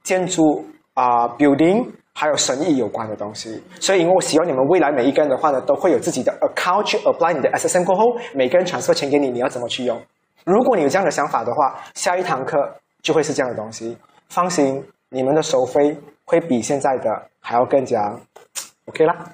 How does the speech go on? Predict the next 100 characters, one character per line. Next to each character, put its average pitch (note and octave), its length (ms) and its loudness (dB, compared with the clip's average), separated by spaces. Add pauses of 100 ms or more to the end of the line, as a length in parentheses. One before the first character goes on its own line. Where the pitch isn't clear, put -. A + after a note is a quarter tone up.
(120)
我 C3+ 100 2
不 F3 160 0
会 F#3 120 2
增 D3 180 0
加。 B2+ 260 0 (520)
外 E3+ 160 2
面 F#3+ 120 0
的 E3+ 80 4
人 D3 140 4
我 C3 80 4
就 C#3 100 4
不 D3 120 2
担 B2 220 0
保 G#2 160 -4
了， A#2 220 -4
但 D3+ 120 -4
是 E3 120 -2
你 D3+ 120 0
们 A#2+ 120 -2
的 B2 80 -2
话 C3+ 160 -2
呢， B2+ 120 -2
我 A#2+ 60 2
会 C3+ 100 2
维 A#2+ 120 0
持 - 100 -8
在 A#2 100 -10
那 A#2+ 100 -8
边。 A2+ 200 -6 (880)
有 D#3+ 200 2
没 E3+ 160 2
有 A3 100 4
继 F#3+ 160 0
续 E3+ 480 0 (200)
在 G3+ 180 0
街 E3+ 160 0
头 D3 140 2
见 E3 120 2
到 E3 120 2
我 C3+ 120 2
的 A#2 80 2
话， D3+ 140 0
还 B2 180 -4
是 D#3 140 -2
一 D#3 60 2
样 D3 160 4
可 D3 100 -2
以 C3 140 2
有 G#2+ 60 -2
说 C3 180 2
有 A2 100 0
笑。 A#2+ 220 -4
就 E3 100 2
好 D#3 100 4
像 E3 300 -2
我 B2 80 4
们 C#3 140 0
昨 D3 160 2
天 D3 120 2
在 D3 120 0
那 D3 140 2
边 C#3+ 180 0
见 D3 120 2
到 C#3+ 80 2
他 C#3+ 120 0
们 A#2+ 120 -2
的 A#2+ 80 0
话， B2+ 220 -2 (240)
很 C#3+ 140 -2
多 D#3 100 2
旧 G#3+ 140 2
同 E3 160 0
学 D#3+ 240 4
他 E3 120 0
跟 E3+ 80 -2
我 D3 80 2
讲 E3+ 140 -2
说 E3+ 100 2
，“其 G3 80 -2
实 F#3 120 0
我 A3 100 4
没 E3 80 2
有 F#3 80 4
很 E3+ 100 -2
想 D#3+ 140 0
要 C#3+ 100 2
学 C3+ 200 0
的， B2+ 120 4
我 B2 80 4
来 B2+ 80 2
这 F3+ 120 -2
边 E3+ 80 4
都 D3 40 2
是 D3 120 0
为 E3+ 120 6
了 C#3 140 4
一 D3+ 40 2
些 D3 160 2
朋 C3 200 -4
友。” B2+ 160 4